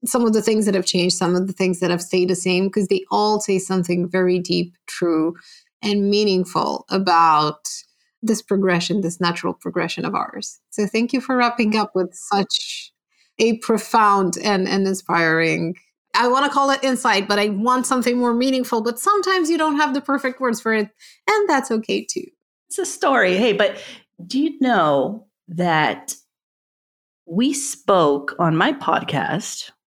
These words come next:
Speaker 2: over a year ago for sure? It was almost two years ago, was it?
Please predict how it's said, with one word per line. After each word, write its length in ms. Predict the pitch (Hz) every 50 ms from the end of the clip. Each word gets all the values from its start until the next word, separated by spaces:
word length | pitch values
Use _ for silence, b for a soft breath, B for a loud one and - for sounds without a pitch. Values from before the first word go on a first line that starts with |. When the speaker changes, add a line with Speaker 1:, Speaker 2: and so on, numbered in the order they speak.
| _ -
Speaker 2:
over 280 | 196 196 247 277 277 226
a 100 | 185 160
year 280 | 151 147 147 151 156 156
ago 220 | 151 143 143 139
for 180 | 139 - - 113
sure? 840 | - - - - - - - 165 151 - 147 147 - 165 190 - -
It 140 | - 165 175
was 200 | 165 160 160 -
almost 480 | - 185 240 302 294 - - - -
two 140 | - - 143
years 320 | 127 156 170 180 - -
ago, 280 | 330 330 - - - -
was 220 | - - 123 147
it? 360 | - - - - - - -